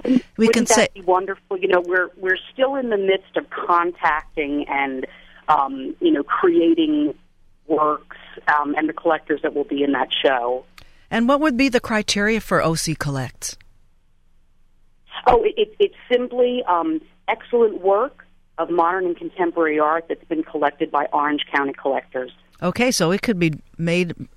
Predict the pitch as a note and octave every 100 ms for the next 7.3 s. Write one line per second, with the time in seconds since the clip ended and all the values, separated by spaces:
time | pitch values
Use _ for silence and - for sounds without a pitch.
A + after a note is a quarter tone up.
0 | - E3 E3 F3+ B3 G3+ D#3 D#3 D#3 F3
1 | E3 D3 C#3+ B2+ F#3+ F2 - - - -
2 | - _ _ - _ _ - - - G3+
3 | F3+ E3+ E3+ F3 D#3+ D#3 C3 C3+ _ _
4 | - - - - F3 D3+ C3+ - D#3 D#3+
5 | D#3 D#3+ D#3+ E3 D#3+ D3+ D3 - F3 E3+
6 | - - - - F3 - - - A#3 F#3+
7 | - G#3